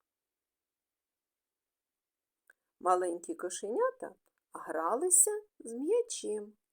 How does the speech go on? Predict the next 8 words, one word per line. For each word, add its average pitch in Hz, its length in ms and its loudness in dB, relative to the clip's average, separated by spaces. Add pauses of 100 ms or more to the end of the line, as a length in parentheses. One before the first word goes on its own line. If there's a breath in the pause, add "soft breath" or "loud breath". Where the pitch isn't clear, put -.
(520 loud breath)
На 453 180 6
що 359 260 0
схожий 165 500 -2
м'яч? - 560 -16 (920)
Що - 340 4
він 415 220 8
вміє 262 380 2
робити? 180 640 -4